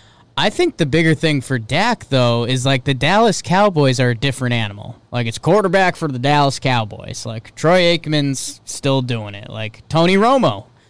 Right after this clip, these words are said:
Like, if you're the quarterback for the Dallas Cowboys <laughs> in this country, that's another level, whether that's pathetic or not on a deeper level. <laughs> But it, it turns into the, we've talked to some sports broadcasters that are like,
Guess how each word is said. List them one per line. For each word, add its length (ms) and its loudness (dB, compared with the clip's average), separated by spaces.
Like, 140 0
if 80 -2
you're 120 4
the 100 0
quarterback 600 2
for 140 -6
the 80 -6
Dallas 400 0
Cowboys 560 0
<laughs> 0 -
in 100 -2
this 200 -2
country, 640 -2
that's 300 0
another 380 2
level, 360 -2
whether 300 0
that's 200 0
pathetic 540 0
or 100 0
not 360 2
on 180 -2
a 40 -4
deeper 360 -2
level. 420 2
<laughs> 800 -4
But 300 0
it, 240 0
it 160 -2
turns 320 4
into 340 2
the, 500 6
we've 280 0
talked 300 2
to 100 0
some 280 2
sports 460 0
broadcasters 960 -2
that 160 0
are 100 -2
like, 420 -2